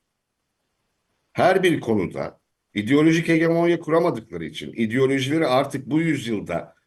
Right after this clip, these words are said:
çok çürük kaldığı için çocukları, aslında bunun adı bence resmen çocuk tacizidir. Çocuk istismarıdır daha doğrusu.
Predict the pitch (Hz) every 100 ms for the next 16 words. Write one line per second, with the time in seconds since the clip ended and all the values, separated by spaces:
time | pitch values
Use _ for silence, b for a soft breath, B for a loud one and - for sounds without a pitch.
0 | - 160 175 - 135 117 - 87 82 80
1 | 78 67 - 143 - _ _ _ _ _
2 | _ _ _ _ _ - 143 160 175 170
3 | 151 98 120 - 92 113 - 120 120 120
4 | 117 117 117 113 113 95 135 151 135 120
5 | - 107 131 127 101 90 78 76 76 113
6 | - _ _ _ _ _ _ _ _ _
7 | _ _ _ _ _ _ _ _ _ _
8 | _ - 107 107 156 135 - - - 87
9 | 82 76 76 78 76 82 76 73 73 71
10 | - 135